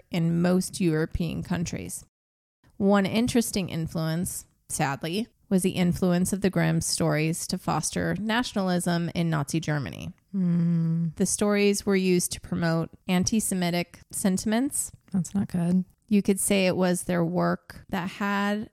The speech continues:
Speaker 1: a place in what happened, their involvement in German Romanticism, as it helped plant the seeds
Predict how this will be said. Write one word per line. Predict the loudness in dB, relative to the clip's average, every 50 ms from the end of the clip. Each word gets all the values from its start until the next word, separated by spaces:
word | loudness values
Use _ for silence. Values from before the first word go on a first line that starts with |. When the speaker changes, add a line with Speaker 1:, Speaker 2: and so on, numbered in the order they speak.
| _ -4
Speaker 1:
a | -4
place | -2 0 0 0 0 2 2
in | 4 4 4
what | 4 2 2
happened, | 2 0 2 2 2 2 4 4 4
their | 4 4
involvement | 4 4 4 4 4 4 4 4 4 2 2 2
in | 2 2
German | 4 4 2 2 2 2 2
Romanticism, | 2 2 2 0 0 0 0 -2 -2 -2 -2 -2 -2 -2 -4 -4 -4 -6 _ _ _ _ _ _ _ _ _
as | 0 2 2 2
it | 0
helped | -2 -2 0 0 0 0 -2 -4 -6 -6 -4
plant | -2 -2 -2 -2 0
the | 0 0
seeds | 0 0 0 -2 -2 -2 -4